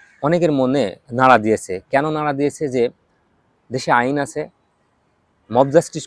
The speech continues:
করে এই আইন লঙ্ঘন করার অধিকার আসলে কারণ নেই, কিন্তু সেখানে দেখা হয়েছে যে নিজেরাই একটা মব তৈরি করে তাকে জুতার মালা পরাচ্ছেন এবং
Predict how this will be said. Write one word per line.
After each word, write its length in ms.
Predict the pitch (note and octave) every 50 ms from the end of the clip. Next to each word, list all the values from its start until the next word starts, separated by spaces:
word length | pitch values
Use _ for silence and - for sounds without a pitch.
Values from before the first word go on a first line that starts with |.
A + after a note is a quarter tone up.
| -
করে 180 | - C#3+ A2 G2 A2 C#3+ - _ _ _ _ _ _ _ _ _ _
এই 80 | G#2+ G2+ - A#2
আইন 180 | B2+ C3 A#2+ G#2 F#2 G2 G#2+
লঙ্ঘন 260 | A2+ B2 B2+ B2+ C#3 C#3 C3+
করার 160 | B2 G#2+ G#2+ A2
অধিকার 260 | A2 B2 B2+ - A#2+ G#2+ G#2
আসলে 180 | - - A#2 G#2 -
কারণ 160 | G2+ G2 G2 F#2+ F#2
নেই, 100 | F2 E2 D#2+ _ _ _ _ _ _ _ _ _ _ _
কিন্তু 180 | D3 D3+ - C3 G#2 -
সেখানে 280 | B2+ A2+ C3+ C#3+ C#3+ C3+ - - - - A2
দেখা 180 | A#2 - - D3 D3
হয়েছে 280 | C#3+ B2 G2+ - B2 C#3+ - - _ _ _ - _ _ _ - _ _ _ _ _ _ _ _
যে 40 | A2+ G#2+ A2 A#2+
নিজেরাই 380 | C3 C3 C#3+ D3 D#3 D3+ A#2 F2 E2 - _ _ _ _ _
একটা 160 | G#2 - B2 A2 A#2
মব 140 | B2+ D3 - _ -
তৈরি 160 | D#3+ C#3 A#2 -
করে 140 | G#2 F2 E2 D#2+ -
তাকে 140 | F#2+ F#2+ F#2 G2+
জুতার 220 | A2+ - A#2+ G#2+ G2+
মালা 160 | F#2 F2+ E2 E2 - _ _ _ _
পরাচ্ছেন 300 | G2+ G2+ G2 - - F2+ F#2 B2
এবং 100 | C#3+